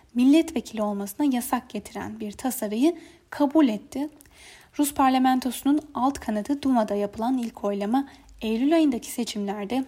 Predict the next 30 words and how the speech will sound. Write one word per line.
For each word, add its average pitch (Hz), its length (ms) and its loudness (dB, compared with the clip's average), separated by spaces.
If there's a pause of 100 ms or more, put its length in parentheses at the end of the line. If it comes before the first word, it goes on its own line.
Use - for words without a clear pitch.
(120)
Navalny'nin 233 720 0
yakın 233 340 0
çevresinin 220 640 0 (440)
aday 311 300 4
olmaları 208 440 0
önündeki 208 560 -4 (240)
bir, 277 180 -4
yeni 254 300 4
bir 226 140 2
engel 202 400 -6
olarak 202 560 -6
görülüyor. 214 580 -2 (580)
Parlamentonun 254 800 2
üst - 240 -6
kanadında 202 540 -4
da 202 100 -8
kabul 214 300 -6
edilmesi 202 460 -8
gereken 208 540 -10 (440)
tasarı 254 520 0 (380)
bir 294 100 6
ila 240 360 2
beş 262 280 0
yıl 208 100 -4
süreyle 220 540 -4 (320)
yasa 247 300 0
dışı 226 340 -4 (200)
örgütlerinin 214 680 -2
seçimlere 202 520 -4
katılmasına 240 800 -4